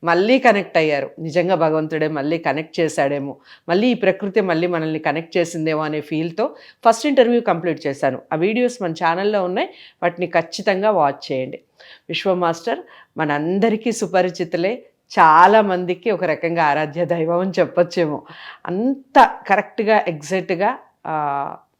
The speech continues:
ఉన్నది ఉన్నట్టుగా, నిజాయితీగా, ఎటువంటి మాయలు మంత్రాలు లేవు ఇక్కడ. ఆ,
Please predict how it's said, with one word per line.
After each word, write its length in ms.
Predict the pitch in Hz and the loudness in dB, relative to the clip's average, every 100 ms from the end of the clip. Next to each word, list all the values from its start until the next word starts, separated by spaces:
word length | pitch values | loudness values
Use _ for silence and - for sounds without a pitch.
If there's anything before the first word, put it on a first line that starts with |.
| _ | _
ఉన్నది 320 | 196 214 202 | -4 -2 0
ఉన్నట్టుగా, 640 | 170 151 165 170 175 160 226 - _ _ _ | 0 0 0 0 0 -2 -2 -8 _ _ _
నిజాయితీగా, 920 | 151 143 170 170 170 170 156 165 226 - - _ 180 | -10 -2 2 4 2 -2 -4 -2 -4 -8 -20 _ -6
ఎటువంటి 480 | 175 196 196 190 | -2 2 2 2
మాయలు 440 | 180 165 165 180 185 | 2 4 6 6 4
మంత్రాలు 520 | 170 160 165 160 160 | 0 0 2 2 2
లేవు 280 | 151 151 156 | 0 0 -2
ఇక్కడ. 400 | 156 156 147 254 - - - _ | -4 -2 -2 -4 -8 -20 -20 _
ఆ, 260 | - 143 156 | -8 -6 -8